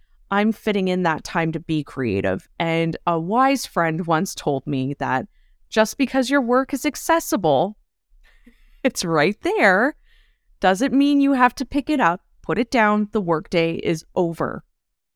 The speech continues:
That's it. It is what it is. You're not expected to do anything past that point. So, truth be told,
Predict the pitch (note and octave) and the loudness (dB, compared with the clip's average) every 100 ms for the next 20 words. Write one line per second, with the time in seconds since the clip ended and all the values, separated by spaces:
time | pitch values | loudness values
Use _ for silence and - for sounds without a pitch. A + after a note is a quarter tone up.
0 | _ F3 E3+ F#3 - - F#3+ F#3+ G3 G#3 | _ 0 0 0 -2 -2 0 0 2 0
1 | G3+ E3+ A#2 - - _ _ _ _ - | 2 0 -2 -8 -18 _ _ _ _ -4
2 | F#3+ G3 F#3+ G3 - G3+ F3+ F3+ E3 F3 | -2 2 2 2 -2 -4 -4 -6 -4 0
3 | E3 D#3 D#3 D3 - D3+ - - - F3 | 0 -2 -4 -6 -6 -10 -8 -8 -8 -6
4 | B2 - - F3+ D#3+ E3 _ _ _ _ | -6 -6 -6 -4 -4 -6 _ _ _ _
5 | _ _ _ - D4 D4+ - G#3 - D3+ | _ _ _ -4 -2 0 -2 -2 -2 0
6 | D3+ F#3 | 0 -2